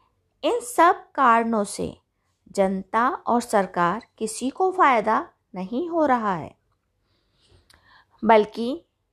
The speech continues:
बिचौलिए यानी सरकारी कर्मचारियों की जेब में गलत रूप में पैसा जा रहा है, जिसका देश की उन्नति में योगदान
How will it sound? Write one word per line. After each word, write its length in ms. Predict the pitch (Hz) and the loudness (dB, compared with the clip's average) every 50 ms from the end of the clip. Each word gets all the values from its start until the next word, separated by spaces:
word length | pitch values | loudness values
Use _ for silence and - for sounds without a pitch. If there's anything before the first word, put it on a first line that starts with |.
| - 202 | -12 -4
बिचौलिए 680 | 180 233 226 233 - 220 190 190 190 202 220 233 254 330 311 285 | -4 -4 -2 2 4 4 6 6 4 2 2 0 0 -2 -4 -8
यानी 560 | 254 220 226 208 185 170 175 180 208 269 302 _ | -6 0 2 2 2 2 0 -4 -6 -8 -10 _
सरकारी 640 | - - - 185 185 185 - 202 185 170 190 226 269 | -14 -6 -6 -6 -6 -4 -2 0 0 0 0 0 -4
कर्मचारियों 880 | 285 - 285 254 226 220 220 202 - 214 196 175 170 180 185 190 208 247 294 294 _ _ | -4 0 0 2 2 2 -2 -2 -2 0 0 0 0 -2 -4 -6 -6 -8 -10 -12 _ _
की 100 | - 233 | -10 -10
जेब 320 | 226 - - 208 190 175 175 | -10 -4 -2 -2 0 0 -2
में 320 | 175 180 190 214 285 330 _ _ _ _ _ _ _ _ | -4 -4 -4 -6 -6 -8 _ _ _ _ _ _ _ _
गलत 400 | - 190 208 233 277 311 403 - | 2 4 4 4 4 2 0 0
रूप 280 | 339 294 262 233 226 - - | -2 0 0 -2 -2 -6 -8
में 160 | 202 214 240 277 | -8 -6 -6 -8
पैसा 520 | - - 214 190 175 - - 247 262 349 - _ _ _ _ | -6 -4 -2 -2 -2 -2 -2 -4 -4 -4 -6 _ _ _ _
जा 220 | - 185 170 175 180 | -2 0 2 2 2
रहा 300 | 208 226 269 302 330 349 | 0 0 0 0 0 2
है, 340 | 339 330 247 - - - _ _ _ _ _ _ _ _ _ _ _ _ _ _ _ - | 2 2 0 -2 -4 -10 _ _ _ _ _ _ _ _ _ _ _ _ _ _ _ -6
जिसका 340 | 226 254 - - - 403 415 | -4 -4 -4 0 2 2 2
देश 340 | 359 302 247 240 277 285 - | 4 6 4 4 4 2 -2
की 160 | - 254 269 | -4 0 2
उन्नति 520 | 262 233 208 196 190 190 190 - 202 196 | 2 2 2 0 0 -2 -2 -4 -6 -6
में 280 | 180 180 196 220 294 392 _ _ _ _ _ _ _ - | -4 -4 -6 -6 -8 -10 _ _ _ _ _ _ _ -6
योगदान 640 | 226 240 220 196 202 208 - 220 214 208 233 302 359 | 2 4 4 4 4 2 2 2 4 4 2 0 -4